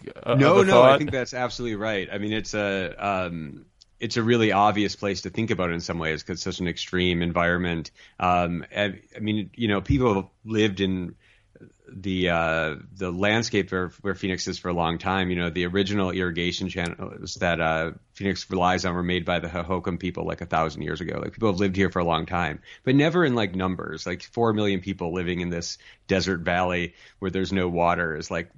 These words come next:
Speaker 2: sort of obviously, um, a fraught idea. And so you sort of notice it and you see it. Um, I, uh, I think I've grown really sensitive to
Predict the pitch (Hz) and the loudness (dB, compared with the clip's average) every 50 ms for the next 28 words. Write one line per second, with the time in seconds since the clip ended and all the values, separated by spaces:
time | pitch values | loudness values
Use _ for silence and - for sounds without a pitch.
0 | - - - - - 95 90 90 82 - - 82 90 85 90 92 95 - - 92 | -20 -16 -12 -8 -6 -6 -4 -6 -6 -2 0 0 0 0 0 -2 -4 -4 -4 -4
1 | 87 85 85 82 - - - - - - - _ _ _ - 92 95 95 82 78 | -4 -4 -6 -8 -12 -18 -20 -20 -20 -20 -20 _ _ _ -2 0 2 2 2 2
2 | - - - - 95 98 95 - 104 95 92 92 - - - - 92 95 90 90 | 0 -4 -8 -8 -8 -8 -6 -2 2 4 4 4 4 2 0 -4 -4 -4 -2 -4
3 | 85 73 69 69 - _ _ _ _ - 98 95 95 95 92 - 98 95 87 - | -4 -6 -6 -8 -12 _ _ _ _ -8 -4 -2 -2 0 0 0 0 0 0 0
4 | 95 90 90 90 82 80 - - 95 92 95 92 92 90 - 85 82 87 85 82 | -2 -2 -2 -2 -4 -6 -8 -6 -2 0 2 2 2 0 0 -2 -2 -2 -2 -4
5 | - - 92 87 85 82 71 - - _ _ _ - - 90 90 87 85 82 82 | -4 -2 0 0 2 0 0 -2 -8 _ _ _ -4 0 0 2 2 2 0 -2
6 | 80 73 73 - _ _ _ - - - _ - - 104 104 104 104 101 98 95 | -4 -8 -10 -12 _ _ _ -20 -20 -18 _ -4 -2 0 0 2 2 2 2 2
7 | 95 92 92 87 85 80 - - - 110 113 151 156 165 151 127 120 143 139 131 | 2 0 0 -2 -2 -4 -6 -6 -4 -4 -2 0 0 0 0 0 0 0 0 0
8 | 120 120 120 117 107 98 - - 113 117 117 - 127 117 110 107 101 87 87 - | 0 0 0 0 0 -2 -2 -2 -2 -2 -2 -4 -4 -4 -2 -2 -2 -4 -8 -8
9 | - 101 98 95 95 92 92 | -6 -4 -4 -4 -4 -6 -8